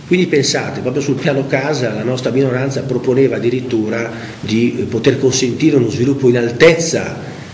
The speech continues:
eh, delle, delle edificazioni, soprattutto con, eh, con dei gravi problemi in collina, per cui, eh, posso, posso solo dire come battuta, eh, da che pulpito possono arrivare certe,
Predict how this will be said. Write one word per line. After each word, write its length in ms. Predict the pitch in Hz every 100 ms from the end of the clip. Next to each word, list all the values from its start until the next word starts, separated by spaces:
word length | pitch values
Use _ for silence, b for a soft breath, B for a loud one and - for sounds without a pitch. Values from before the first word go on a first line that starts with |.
| -
eh, 320 | 123 113 110
delle, 260 | 113 117 110
delle 160 | 117
edificazioni, 500 | 120 120 120 123 151
soprattutto 680 | 156 151 113 110 143 - 160
con, 320 | - 110 107 101 101 B 95 -
eh, 1120 | 95 101 98 95 92 90 85 85 82 - -
con 140 | - 117
dei 80 | 113
gravi 280 | 120 135
problemi 420 | 127 117 131 180 139
in 100 | -
collina, 600 | 117 104 107 95 90 92 B B
per 140 | 87 -
cui, 340 | 131 127 131 B B -
eh, 40 |
posso, 360 | - 107 - - - - - 123 107
posso 220 | 117 113
solo 200 | 117 127
dire 260 | 117 120 113
come 160 | 110
battuta, 680 | 110 120 117 113 113 107 - B B B
eh, 440 | - 107 101 98 98
da 140 | 101
che 120 | 113 117
pulpito 420 | 123 117 117 113
possono 280 | 104 117 98
arrivare 360 | 95 95 95
certe, 420 | 95 90 - 90